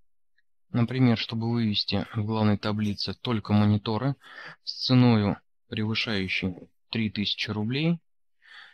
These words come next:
необходимо поставить галочку напротив строки, в котором указана товарная группа,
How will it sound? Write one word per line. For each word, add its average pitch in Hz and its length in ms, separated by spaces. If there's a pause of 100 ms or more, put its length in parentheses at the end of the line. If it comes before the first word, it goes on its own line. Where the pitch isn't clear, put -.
(140)
необходимо 107 1000
поставить 104 460
галочку 101 440
напротив 101 640 (1120)
строки, 110 720 (460)
в - 60
котором 110 400
указана 98 600 (460)
товарная 104 540
группа, 107 520